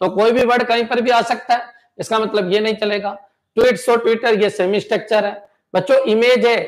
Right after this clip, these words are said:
ये अनस्ट्रक्चर्ड है, क्योंकि इमेज में तो बहुत सारी चीजें होती हैं। क्लियर है बच्चों? तो ये याद रखिए Excel जो स्प्रेडशीट है वो क्या है बच्चों? स्ट्रक्चर्ड है। बच्चों यहाँ पर एक क्वेश्चन और बनता है अनस्ट्रक्चर्ड डेटा टाइप, अनस्ट्रक्चर्ड सॉफ्टवेयर कौन कौन से हैं, क्लियर? तो अनस्ट्रक्चर के बारे में भी मैं आपको बता देता हूँ।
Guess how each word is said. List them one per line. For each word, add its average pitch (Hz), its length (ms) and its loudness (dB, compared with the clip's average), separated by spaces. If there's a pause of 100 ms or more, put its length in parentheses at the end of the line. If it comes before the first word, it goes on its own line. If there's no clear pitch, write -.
(140)
ये 165 140 -2
अनस्ट्रक्चर्ड 202 720 -4
है, 196 80 -6 (180)
क्योंकि 175 240 -8
इमेज 170 300 -4
में 208 120 -8
तो 202 80 -8
बहुत 190 180 -4
सारी 214 160 0
चीजें 208 260 -4
होती 202 260 -4
हैं। 208 100 -10 (420)
क्लियर 190 240 4
है 226 60 2
बच्चों? 220 300 0
तो 220 140 -6
ये 175 180 -4
याद 170 280 2
रखिए 214 420 -2 (260)
Excel 240 440 2
जो 240 200 4
स्प्रेडशीट 208 580 -2
है 156 280 -2
वो 190 120 0
क्या 214 160 0
है 226 120 -2
बच्चों? 233 260 -4 (100)
स्ट्रक्चर्ड 151 520 -4
है। - 80 -14 (540)
बच्चों 262 520 2
यहाँ 180 200 2
पर 269 160 0
एक 262 140 2
क्वेश्चन 247 260 0
और 233 160 2
बनता 208 300 -2
है 233 120 -4
अनस्ट्रक्चर्ड 214 580 -2
डेटा 190 240 -2
टाइप, 185 340 -4 (580)
अनस्ट्रक्चर्ड 226 640 0
सॉफ्टवेयर 196 380 -2
कौन 175 180 -2
कौन 151 220 -2
से 147 120 -8
हैं, 139 120 -10
क्लियर? 185 320 2
तो - 640 -6
अनस्ट्रक्चर 247 640 0
के 247 100 0
बारे 220 220 2
में 240 120 -2
भी 233 80 -2
मैं 220 80 -2
आपको 208 220 -2
बता 180 220 0
देता 214 240 -4
हूँ। 214 160 -10